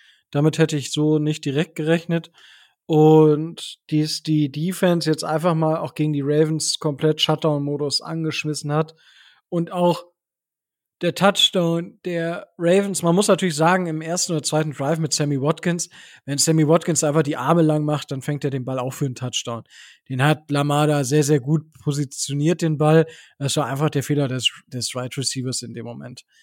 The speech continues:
Mm, aber ich sag mal, auch den Touchdown, den sie dann später noch gemacht haben im Spiel, also die Roughing the Passer Strafe gegen Jerome Baker geht in Ordnung. Ja, die gegen Jevon Holland war schon für mich arg Quatsch.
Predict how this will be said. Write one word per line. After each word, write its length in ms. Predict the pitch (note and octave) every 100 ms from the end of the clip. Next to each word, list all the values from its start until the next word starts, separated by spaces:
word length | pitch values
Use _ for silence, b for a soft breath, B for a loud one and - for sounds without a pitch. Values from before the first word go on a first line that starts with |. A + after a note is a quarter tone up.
| b b b b _
Mm, 300 | D#3 D#3 D3+ C#3 -
aber 360 | C#3 D#3+ D3+ D#3+
ich 120 | C#3+
sag 80 | E3+
mal, 140 | E3+
auch 80 | D3+
den 180 | D#3+ D#3
Touchdown, 320 | E3 E3+ D3+
den 120 | D#3
sie 60 | D3+
dann 120 | C3+
später 280 | - D#3+ E3
noch 180 | C#3+
gemacht 300 | - D3 E3
haben 140 | E3 D3+
im 100 | D3
Spiel, 460 | - - D#3+ D#3 D#3 b b b b _ -
also 260 | D3 E3 E3 _ _ D3
die 80 |
Roughing 460 | D3+ E3+ F#3+ G3 E3+
the 80 | E3
Passer 480 | - F3 E3 F3 E3
Strafe 560 | - D3+ E3 D#3+ D3
gegen 420 | C#3 D3 C#3+ C#3+
Jerome 360 | B2+ C3 C3 B2
Baker 360 | C3+ D3+ D#3+ C3
geht 220 | B2+ B2+
in 100 | A#2+
Ordnung. 480 | C#3 D3+ D#3 D3+ - b b b b b b _ _ -
Ja, 180 | A#2 C3+
die 220 | - C3
gegen 520 | C#3+ D#3+ D3+ D3+ C#3+ A2+
Jevon 340 | D#3 D3 B2+
Holland 380 | D3+ D3+ C#3 A#2+
war 240 | B2 B2+
schon 200 | - C3+
für 140 | - C3
mich 280 | B2+ A2 - -
arg 500 | A#2 A#2+ B2+ - -
Quatsch. 480 | - C3 - -